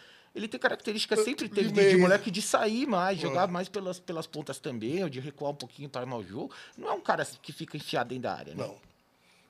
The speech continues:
Speaker 2: Ele é um
Speaker 1: Não
Speaker 2: cara,
Speaker 1: ficava, hoje em dia
Speaker 2: é,
Speaker 1: não fica mais.
Speaker 2: ele não é centroavante.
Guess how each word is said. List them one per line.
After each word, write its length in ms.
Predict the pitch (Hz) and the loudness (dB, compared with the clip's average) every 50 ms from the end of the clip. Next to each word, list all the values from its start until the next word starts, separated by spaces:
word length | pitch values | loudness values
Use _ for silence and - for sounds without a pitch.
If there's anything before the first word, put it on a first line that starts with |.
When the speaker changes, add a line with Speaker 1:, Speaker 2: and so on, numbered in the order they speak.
| _ _ _ _ _ | _ _ _ _ _
Speaker 2:
Ele 160 | - 123 127 | -14 -10 -8
é 40 | 147 | -8
um 20 | 156 | -8
Speaker 1:
Não 60 | 170 | -8
Speaker 2:
cara, 160 | - - 165 165 | -6 -4 0 4
Speaker 1:
ficava, 280 | 170 202 160 139 120 135 | 6 6 6 6 4 0
hoje 140 | 147 202 202 | -4 -2 0
em 20 | |
dia 140 | 196 - 143 | 0 0 0
Speaker 2:
é, 40 | 135 | 0
Speaker 1:
não 60 | 131 | -2
fica 180 | - - - - | -4 -8 -8 -8
mais. 220 | - 151 117 92 - - - - | -8 -8 -10 -12 -16 -18 -12 -8
Speaker 2:
ele 240 | 151 151 160 165 | -4 -4 -4 -2
não 240 | 160 180 202 214 196 | -2 -4 -2 0 0
é 80 | 185 190 180 | 0 0 0
centroavante. 560 | 190 208 185 185 196 185 156 110 95 92 | -4 -10 -10 -10 -10 -12 -12 -12 -12 -18